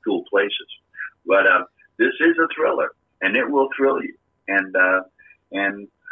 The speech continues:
I, I don't, I don't, I don't play anybody terribly intelligent or terribly special. I play some, uh, somebody who's hanging on to his life in a good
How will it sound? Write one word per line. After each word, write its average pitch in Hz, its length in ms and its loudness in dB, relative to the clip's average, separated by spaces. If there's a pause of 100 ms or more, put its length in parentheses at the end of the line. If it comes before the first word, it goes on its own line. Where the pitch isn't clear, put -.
(180)
I, 101 160 0 (200)
I 113 220 0
don't, 120 320 -2 (100)
I 113 140 2
don't, 127 260 -2 (120)
I 113 80 2
don't 117 260 -4
play 117 380 -2 (320)
anybody 104 460 -2 (140)
terribly 98 280 0
intelligent - 720 -4 (340)
or 101 240 -2
terribly 104 320 0 (140)
special. - 360 0 (480)
I - 100 -10 (160)
play 110 400 0 (840)
some, 113 280 0 (140)
uh, - 60 -8 (140)
somebody 104 340 -2
who's 90 160 -2 (800)
hanging 131 260 -2
on 135 240 0
to 143 100 -2
his 139 140 -4
life 113 300 2 (300)
in 127 120 0
a 123 100 0
good 139 240 0